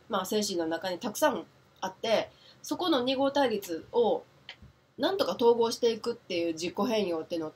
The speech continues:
とても体験しているっていう個性上、あの、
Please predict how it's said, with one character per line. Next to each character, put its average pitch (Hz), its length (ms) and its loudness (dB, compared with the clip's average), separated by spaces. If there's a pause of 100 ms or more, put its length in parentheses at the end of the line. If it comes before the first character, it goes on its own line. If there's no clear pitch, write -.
と 208 140 -4
て 262 100 6
も 185 180 0
体 208 220 4
験 208 220 2
し - 60 -4
て 208 160 2
い 190 40 0
る 196 80 0
っ 202 40 -2
て - 160 -10
い 160 180 -2
う 151 160 -6
個 202 140 -4
性 196 240 0
上、 185 380 2 (500)
あ 208 160 2
の、 185 420 0